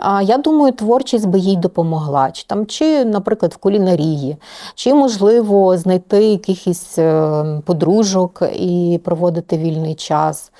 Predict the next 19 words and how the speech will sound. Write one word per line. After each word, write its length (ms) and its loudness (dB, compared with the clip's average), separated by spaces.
Зараз 460 0
є 80 4
багато 480 0
різних 400 0
клубів 420 -2
за 120 0
інтересами 800 -2
для 180 -2
людей 420 0
похилого 640 0
віку, 500 -6
де 80 2
вони 160 2
можуть 300 2
збиратися, 1040 0
говорити, 800 2
про 200 -2
щось 320 -4
обговорювати. 1160 0